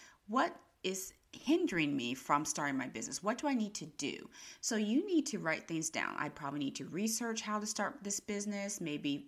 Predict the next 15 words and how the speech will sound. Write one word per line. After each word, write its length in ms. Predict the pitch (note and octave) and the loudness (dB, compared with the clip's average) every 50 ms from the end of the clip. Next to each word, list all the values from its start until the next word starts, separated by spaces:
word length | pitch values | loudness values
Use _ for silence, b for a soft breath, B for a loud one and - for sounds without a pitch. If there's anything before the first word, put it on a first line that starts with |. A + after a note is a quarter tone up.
| - | -8
join 300 | - D#3 D#3+ D#3+ D#3 D3 | -4 -2 0 2 2 0
a, 560 | C#3+ C3+ - - _ - - - _ - - | -2 -4 -8 -16 _ -18 -18 -14 _ 0 2
um, 260 | C#3+ B2+ B2+ B2+ B2 - - - | 2 2 2 0 -2 -4 -8 -10
join 260 | - - D#3 D3+ C#3+ B2+ | -6 -2 0 0 0 0
a 60 | A2+ | -2
group 520 | - - D3 E3 F#3 A3+ B3+ A#3+ - - - B B B B B B B B B B B B _ _ - - | -4 -4 -2 0 2 2 2 0 -4 -10 -18 B B B B B B B B B B B B _ _ -12 -8
to 140 | - - G#3 | -2 -2 0
learn 260 | G3+ G3+ G#3 G#3 A3 | 0 2 2 4 4
more 180 | A3 G#3 G#3 G3+ | 4 6 4 4
about 180 | G3 G3 G3 | 4 2 2
how 160 | F#3+ G#3 G#3 | 2 0 -2
to 100 | G3+ G3 | 0 0
start 280 | G3+ - - G3+ G#3 G3+ | -2 -2 -2 -2 0 0
a 60 | G3 | -2
business. 640 | G3 - G#3 G3+ G3+ G#3 G3+ G3 G3 G3+ G#3 - | -2 -2 -2 -2 -2 -2 -4 -4 -4 -4 -4 -6